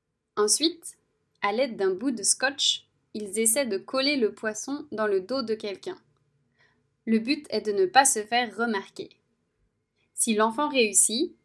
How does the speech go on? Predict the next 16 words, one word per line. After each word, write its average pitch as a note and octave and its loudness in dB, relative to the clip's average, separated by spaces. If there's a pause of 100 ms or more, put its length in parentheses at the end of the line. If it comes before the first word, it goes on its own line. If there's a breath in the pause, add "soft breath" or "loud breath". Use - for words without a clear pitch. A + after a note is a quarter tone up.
(340)
la G3+ 4
personne A3+ 2
se B3 6
promène A3 0
donc C4+ -2
avec A3 0
un G3+ 0
poisson G#3+ -4
dans G#3+ -2
le G3 -2
dos, F#3 -8 (240)
jusqu'à G#3+ -4
ce B3 -2
qu'elle G3+ 0
s'en G3 2
aperçoive. G#3+ -4